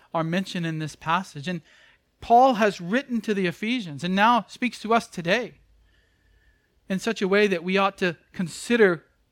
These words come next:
what Father, Son, and Holy Spirit have done in the work of salvation so we can properly praise them.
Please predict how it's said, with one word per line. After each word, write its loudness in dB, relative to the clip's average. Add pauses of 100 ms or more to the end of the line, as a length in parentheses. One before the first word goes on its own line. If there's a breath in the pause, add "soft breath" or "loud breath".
what 2 (180)
Father, 6
Son, 0
and -4
Holy 2
Spirit 2
have -2
done 2
in -2
the -4
work -2
of -12
salvation -2
so -2
we -2
can -6
properly -2
praise -4
them. -16